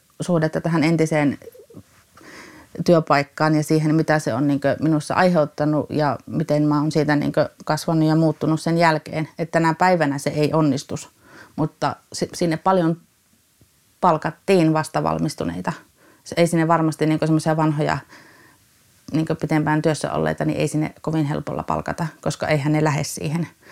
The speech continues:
Mut jos on muokkaamaton mieli ja jolla ei oo mitään mihin verrata,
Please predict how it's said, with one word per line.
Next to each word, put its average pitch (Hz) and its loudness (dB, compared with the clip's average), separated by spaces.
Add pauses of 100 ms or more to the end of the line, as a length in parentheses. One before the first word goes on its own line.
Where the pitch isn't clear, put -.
(160)
Mut 160 0
jos 165 2
on 165 4
muokkaamaton 160 2
mieli 160 2
ja 151 0
jolla 151 0
ei 143 -2
oo 156 0
mitään 156 -2
mihin 151 -2
verrata, 156 -2